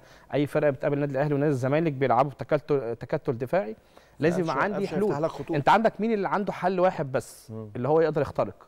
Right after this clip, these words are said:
Speaker 1: هو
Speaker 2: مم.
Speaker 1: مين؟
Speaker 2: عبد
Speaker 1: عبد
Speaker 2: القادر.
Speaker 1: القادر.
Speaker 2: صح.
Speaker 1: صح؟ النهاردة أنت مقعد قفشة. لا، لازم قفشة كان يبدأ لقاء زي النهاردة، كان هيحل لك حلول،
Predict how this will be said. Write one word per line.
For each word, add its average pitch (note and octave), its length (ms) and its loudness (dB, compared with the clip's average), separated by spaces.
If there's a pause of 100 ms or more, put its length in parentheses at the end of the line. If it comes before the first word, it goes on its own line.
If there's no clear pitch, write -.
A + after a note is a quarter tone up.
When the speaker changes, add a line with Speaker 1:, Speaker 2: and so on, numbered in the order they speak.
Speaker 1:
هو D#3 200 0
Speaker 2:
مم. D3+ 40 0
Speaker 1:
مين؟ D3 300 -2
Speaker 2:
عبد G#2+ 120 -8
Speaker 1:
عبد C#3 140 0
Speaker 2:
القادر. D3 280 2
Speaker 1:
القادر. - 60 -14 (200)
Speaker 2:
صح. B2 140 -14 (120)
Speaker 1:
صح؟ - 280 0 (420)
النهاردة E3+ 260 -2
أنت D#3 120 -2
مقعد D3 320 -2
قفشة. - 260 -6 (500)
لا، D3 180 0
لازم D#3+ 260 0
قفشة E3 260 -2
كان C#3+ 180 -2
يبدأ D#3 260 0
لقاء - 260 -4
زي A2+ 120 -4
النهاردة، A#2 420 -2
كان A2+ 140 -6
هيحل B2+ 380 -2
لك B2+ 120 -2
حلول، B2+ 360 -4